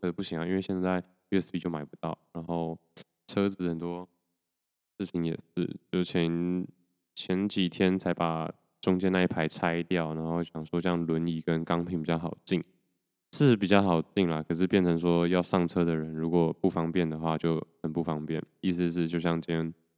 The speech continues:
外婆要上车，我就说：“啊，真的假的？怎么上个车这么难哦？”然后就是有点危险啊，然后我就不知道爸妈他们也是已经做过了啦，因为前，前一阵子也是有开车载他们去，就是，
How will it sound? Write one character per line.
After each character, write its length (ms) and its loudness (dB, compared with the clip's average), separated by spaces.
外 180 10
婆 240 0
要 100 0
上 240 -4
车， 180 -8
我 40 -4
就 60 -2
说 120 0
：“啊， 400 0
真 160 -6
的 120 -8
假 220 -8
的？ 120 -6
怎 180 -8
么 180 -4
上 120 4
个 120 4
车 260 4
这 100 2
么 120 6
难 340 0
哦？” 160 -2
然 100 0
后 80 2
就 140 2
是 340 0
有 100 4
点 180 4
危 220 0
险 300 -8
啊， 160 -8
然 120 2
后 60 6
我 60 6
就 160 6
不 80 4
知 20 10
道 80 8
爸 260 4
妈 480 2
他 80 2
们 120 6
也 100 6
是 180 0
已 40 4
经 200 2
做 200 6
过 260 6
了 100 -6
啦， 80 -8
因 120 2
为 100 2
前， 380 0
前 100 4
一 60 4
阵 180 6
子 160 -6
也 120 0
是 140 0
有 180 4
开 100 6
车 120 6
载 160 4
他 80 2
们 160 2
去， 360 2
就 120 -2
是， 420 0